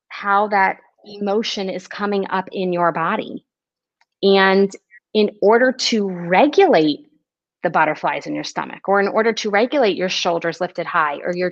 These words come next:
clenched jaw, or your, your clenched forehead, or whatever is going on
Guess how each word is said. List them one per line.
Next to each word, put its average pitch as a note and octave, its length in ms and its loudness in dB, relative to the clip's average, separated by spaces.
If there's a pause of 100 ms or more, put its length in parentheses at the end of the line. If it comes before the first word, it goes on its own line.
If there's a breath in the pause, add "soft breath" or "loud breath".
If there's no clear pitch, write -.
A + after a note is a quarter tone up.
clenched - 520 -4
jaw, D#3 420 0
or F#3+ 140 0
your, F#3 280 -2 (380 loud breath)
your G#3+ 140 -4
clenched G3+ 420 -2
forehead, F3+ 680 0
or F#3 240 0
whatever G3+ 680 -4
is G3+ 160 -4
going F#3 320 -2
on G3 420 -2